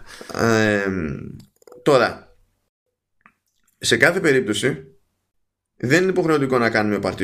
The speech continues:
για το Time Machine. Ίσα ίσα που, γιατί το Time Machine πηγαίνει και φτιάχνει ένα φάκελο που λέγεται backups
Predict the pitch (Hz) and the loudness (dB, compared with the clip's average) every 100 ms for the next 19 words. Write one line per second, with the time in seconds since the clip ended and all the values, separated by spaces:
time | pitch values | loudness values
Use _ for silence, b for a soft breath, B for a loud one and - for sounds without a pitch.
0 | 92 90 82 87 80 82 - - _ - | -4 -4 -4 -4 -4 -4 -8 -12 _ -4
1 | 127 156 151 156 131 127 107 - - _ | 0 2 2 0 -2 0 -2 -2 -6 _
2 | 110 104 139 107 113 127 139 139 139 123 | -2 0 -2 -4 -2 0 0 -2 -2 0
3 | 139 135 135 135 131 - 127 110 95 95 | -2 -2 -4 -2 -2 0 0 0 0 0
4 | 104 95 95 - 117 - - | 0 0 0 0 -2 -6 -16